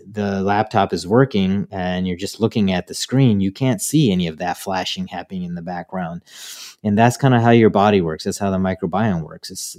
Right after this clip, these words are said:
constantly sending signals, receiving signals, and doing things in response to a variety of different factors. I mean,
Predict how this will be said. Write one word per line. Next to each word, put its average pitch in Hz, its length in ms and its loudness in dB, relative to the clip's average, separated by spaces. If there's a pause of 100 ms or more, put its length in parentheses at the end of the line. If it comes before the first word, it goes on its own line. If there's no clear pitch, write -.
constantly 107 1120 0
sending 107 640 0
signals, 101 580 -2
receiving 101 500 -4
signals, 101 640 -4 (520)
and 95 540 -2 (120)
doing 120 300 6
things 107 340 2
in 98 140 0
response 104 560 -2
to 87 180 -8 (100)
a 90 400 -2
variety 95 440 0
of 85 80 -6
different 98 320 -10
factors. 107 640 -8
I 90 40 -10
mean, 90 280 -8